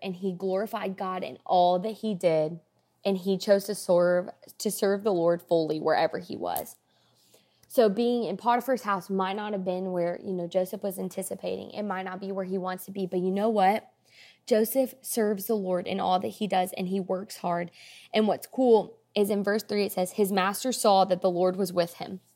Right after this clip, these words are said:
From the way Joseph acts and from the way Joseph serves, it is apparent that the Lord is with Joseph. And so Joseph, in the place that he is placed,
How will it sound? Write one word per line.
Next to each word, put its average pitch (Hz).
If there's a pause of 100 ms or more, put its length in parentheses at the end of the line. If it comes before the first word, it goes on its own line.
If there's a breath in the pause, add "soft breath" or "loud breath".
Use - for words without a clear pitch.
(960 soft breath)
From 240
the 269
way 190
Joseph 202
acts 165
and 185
from 196
the 196
way 185
Joseph 185
serves, 175
it 196
is 190
apparent 180
that 175
the 165
Lord 151
is -
with -
Joseph. - (440 soft breath)
And 208
so 196
Joseph, 220
in 208
the 214
place 208
that 185
he 214
is 196
placed, -